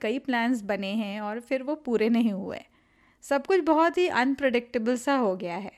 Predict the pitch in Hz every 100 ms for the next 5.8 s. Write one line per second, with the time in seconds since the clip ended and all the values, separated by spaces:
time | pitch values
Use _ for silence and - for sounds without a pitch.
0 | _ 220 233 233 240 233 208 220 240 254
1 | 262 - 190 - 233 240 254 240 208 185
2 | 196 190 - _ _ _ _ _ _ _
3 | _ 247 302 330 294 - 240 262 311 277
4 | 240 247 277 240 233 240 - 240 240 233
5 | 240 302 320 240 208 214 214